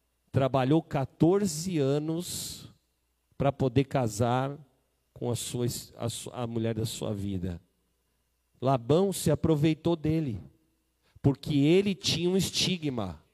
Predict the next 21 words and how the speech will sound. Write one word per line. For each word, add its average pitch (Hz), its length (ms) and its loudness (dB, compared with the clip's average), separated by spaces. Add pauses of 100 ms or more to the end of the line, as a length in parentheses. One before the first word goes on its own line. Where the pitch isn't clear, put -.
(560)
Além 139 400 4
de 233 120 -4
se, - 160 0 (180)
de 135 260 -10
ser 180 380 4
um 151 160 0
enganador, 165 760 4
um 190 120 -2
aproveitador, 165 960 2 (240)
se - 200 0
tornou 190 380 4
um 233 80 2
escravo. 180 720 -2 (800)
Ou 285 140 2
seja, 185 520 4 (840)
as - 280 2
coisas 226 560 4
estavam 233 600 2
complicadas 233 840 2
para 226 160 4
Jacó. 214 560 4